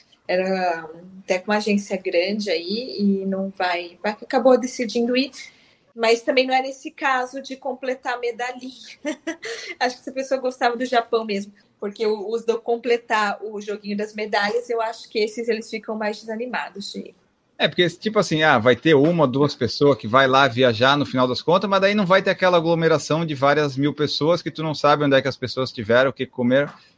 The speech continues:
Speaker 2: e daí a pessoa vai lá, pode dar uma volta lá nos parques do Japão, faz quarenta e dois quilômetros e faz a sua maratona também, não tem, é, grandes problemas.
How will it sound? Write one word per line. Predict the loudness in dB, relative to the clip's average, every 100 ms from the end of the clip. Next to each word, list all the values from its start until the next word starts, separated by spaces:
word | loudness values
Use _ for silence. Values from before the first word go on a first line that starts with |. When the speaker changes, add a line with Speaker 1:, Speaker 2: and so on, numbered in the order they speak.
| -6
Speaker 2:
e | 2
daí | 4 6 4
a |
pessoa | 4 0 0 2
vai | 4
lá, | 4 4
pode | 4 2
dar | 4
uma | 2 2 0
volta | 2 2 4 2
lá | 2
nos | 0 -2
parques | 0 2 0 -6
do |
Japão, | -2 -2 0 -2
faz | 0 0
quarenta | 2 2 0
e |
dois | -6 -4
quilômetros | -2 -2 -2 -12
e | -8
faz | -6 -6
a | -10
sua | -8
maratona | -4 0 -2 -2 -2 0
também, | -2 -2 0 2
não | 2 0
tem, | 0 2 2 -2 _ -20 -20 -20 _
é, | 4 8 10 10 8
grandes | 8 6 4
problemas. | 4 6 8 6 6 4 -2